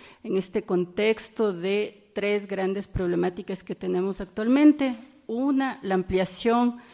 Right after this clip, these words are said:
de las desigualdades, que vi-, es cada vez más abismal,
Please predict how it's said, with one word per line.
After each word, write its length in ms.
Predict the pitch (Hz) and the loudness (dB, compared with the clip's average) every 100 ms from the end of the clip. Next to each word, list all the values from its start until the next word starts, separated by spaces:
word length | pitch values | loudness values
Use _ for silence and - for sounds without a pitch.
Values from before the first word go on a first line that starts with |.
| - _ | -20 _
de 220 | 220 196 | -4 0
las 220 | 202 202 - | 2 2 0
desigualdades, 1080 | 185 - 170 180 175 196 214 233 233 233 - | -4 -4 0 2 2 2 2 2 0 -2 -4
que 160 | 185 | -6
vi-, 320 | 170 165 190 - | -6 -8 -12 -6
es 240 | 196 170 | -8 -8
cada 320 | - 196 185 | -8 -6 -4
vez 260 | 175 180 180 | -4 -4 -2
más 300 | 185 202 208 | 0 0 0
abismal, 640 | 220 196 190 214 247 285 | -4 -4 -4 2 4 2